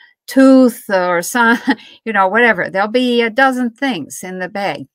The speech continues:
Every single one of those objects has meaning to you.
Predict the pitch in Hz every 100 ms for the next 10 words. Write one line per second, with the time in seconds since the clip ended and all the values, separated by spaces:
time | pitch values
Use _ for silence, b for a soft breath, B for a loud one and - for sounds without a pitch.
0 | _ _ 175 202 254 277 285 - 208 202
1 | 202 185 196 170 165 - 160 165 185 180
2 | 185 - - 202 247 277 - 131 - -
3 | B B B - 190 180 196 220 254 254
4 | 226 220 - 185 240 202 -